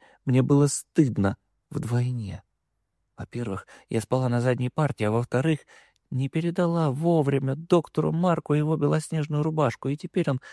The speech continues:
в бадлоне реально выглядит как стриптизер, который хочет всем понравиться. Ну а в-третьих, хоть я и моталась по магазинам и прилетела на пары за двадцать минут до их начала,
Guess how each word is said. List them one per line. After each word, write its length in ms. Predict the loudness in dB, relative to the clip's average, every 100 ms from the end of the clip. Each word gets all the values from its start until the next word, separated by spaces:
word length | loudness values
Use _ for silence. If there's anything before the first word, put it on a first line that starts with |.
| -20 -10
в 100 | -2
бадлоне 680 | 2 4 4 4 4 4 2
реально 500 | 2 2 0 0 0
выглядит 500 | 0 0 -2 -2 -4
как 220 | -8 -8
стриптизер, 880 | -16 -8 -8 -8 -8 -4 -2 -2 -2
который 360 | -8 -8 -8
хочет 320 | -4 -6 -6 -8
всем 220 | -6 -4
понравиться. 580 | -4 -2 -2 -4 -10 -20 _ _ _ _ _ _ _ _ _
Ну 220 | -6 -2 -2
а 40 |
в-третьих, 580 | -4 -6 -6 -8 -16 -18 _ _ _ _ _ _ _
хоть 340 | -8 -4 -4 -2
я 120 | 0
и 20 |
моталась 480 | 0 0 0 0 -2
по 80 | -4
магазинам 560 | 0 0 0 0 0
и 40 | -2
прилетела 640 | -2 -4 -2 0 0 -2 -8 -20 -20 _
на 160 | 0 2
пары 320 | 4 4 4
за 180 | 2 2
двадцать 520 | 2 2 2 -2 -4
минут 420 | -2 0 0 0
до 100 | 0
их 240 | 0 -2 -4
начала, 580 | -6 -4 -4 -2 -4